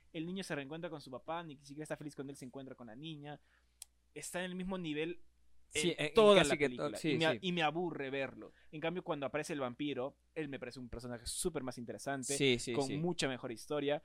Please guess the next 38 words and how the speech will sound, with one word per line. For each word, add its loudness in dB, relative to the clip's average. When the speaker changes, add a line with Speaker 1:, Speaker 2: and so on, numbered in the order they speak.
Speaker 1:
porque -2
es -6
un -8
ex -4
traficante -4
de 0
Pablo 2
Escobar, 2
que -2
una, -4
eh, -12
que -8
una -2
vez -4
estuvo -8
con -6
una -8
prostituta -10
y -12
se -8
dio -6
cuenta -6
que -4
es-, -18
era -6
una 0
Speaker 2:
Era, 6
Speaker 1:
menor 4
Speaker 2:
era 2
una 2
Speaker 1:
de 2
Speaker 2:
menor 6
Speaker 1:
edad. 4
Speaker 2:
de 6
edad 8
y 6
dijo, 6
"Ok, -2